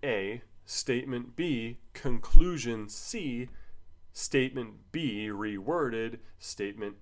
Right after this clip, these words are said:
A reworded. Oftentimes, to give this, uh, this, uh, kind of expansion of the main point, you enrich your understanding of it.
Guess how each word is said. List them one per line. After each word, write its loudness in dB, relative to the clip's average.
A -4
reworded. -10
Oftentimes, -6
to -8
give -6
this, -6
uh, -4
this, -10
uh, -6
kind -6
of -4
expansion -4
of -4
the -4
main -6
point, -12
you -6
enrich -4
your -8
understanding -6
of -12
it. -20